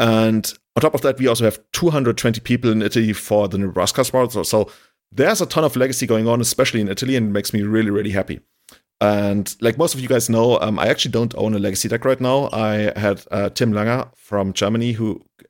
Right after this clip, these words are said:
bor-, uh, let, let me borrow the Maverick deck, so shout outs to him. And I'm feeling so good about the deck right now, and the only cards I actually own are two Savannas right now, so I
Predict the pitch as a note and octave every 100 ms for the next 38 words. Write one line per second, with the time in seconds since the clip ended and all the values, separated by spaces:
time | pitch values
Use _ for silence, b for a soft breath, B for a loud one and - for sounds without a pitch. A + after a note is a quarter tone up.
0 | - _ _ G#2 G2 - G2 G#2+ - -
1 | A2+ A#2+ A#2 A2 G#2+ A2 F#2 G#2+ G2+ G2+
2 | G2 A2+ A2+ A#2 - - G#2 - G2 G2+
3 | - G2+ B2+ B2 B B B - A#2+ C#3+
4 | G3+ G#3 C3 D#3+ D#3 C3 A#2+ G2 B2+ B2+
5 | F#2 G2+ G#2+ - A2 G2 C3 C#3+ A2+ A2+
6 | A2+ - - G#2 G2+ G#2+ D2+ - A#2 G#2
7 | - - F2+ F#2+ G2+ A2 A2 A2+ A2 G2
8 | F#2+